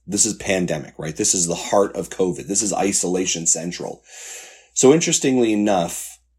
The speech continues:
staying at number one, number one position, Mario Kart eight at twenty-six point seven four. But ladies and gentlemen, do you hear that? It's a newcomer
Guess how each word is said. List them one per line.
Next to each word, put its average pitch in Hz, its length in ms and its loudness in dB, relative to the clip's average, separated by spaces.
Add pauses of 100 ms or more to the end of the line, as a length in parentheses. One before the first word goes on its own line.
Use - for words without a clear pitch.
(140)
staying 143 800 2
at 107 280 -2
number 104 540 2
one, 92 720 0 (460)
number 120 360 4
one 120 240 4
position, 95 600 -4
Mario 95 380 -2
Kart 92 340 -6
eight 82 220 -6
at - 120 -14
twenty-six - 580 -4
point - 260 -8
seven 76 300 -6
four. - 460 -8 (720)
But 113 140 0
ladies 123 440 4
and 101 120 -2
gentlemen, 104 320 0
do 95 160 -2
you 98 60 0
hear 127 260 2
that? 143 180 0
It's - 140 -4
a 117 60 2
newcomer 143 760 2